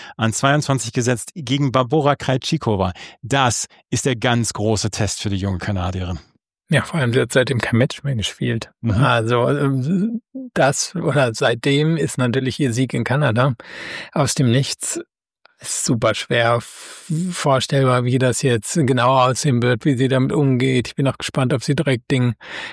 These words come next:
Speaker 2: ganz großen Court bekommen wird. Ist sicherlich im Bereich des Möglichen und ja, spielerisch hat sie's natürlich drauf, äh, Krejcikova zu besiegen,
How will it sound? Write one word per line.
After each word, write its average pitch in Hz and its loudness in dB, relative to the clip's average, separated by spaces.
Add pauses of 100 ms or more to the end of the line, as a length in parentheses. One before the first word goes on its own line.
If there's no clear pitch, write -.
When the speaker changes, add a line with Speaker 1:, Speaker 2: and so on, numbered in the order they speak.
(120)
Speaker 2:
ganz 151 0
großen 143 0
Court 127 0
bekommen 127 0
wird. 127 2
Ist 185 -2
sicherlich 127 -2
im 135 -4
Bereich 123 -2
des - -2
Möglichen 123 0
und 117 0 (800)
ja, 107 -2
spielerisch 170 0
hat 131 -2
sie's 139 -2
natürlich 139 0
drauf, 143 -2 (120)
äh, 123 2
Krejcikova 120 0
zu 120 0
besiegen, 139 2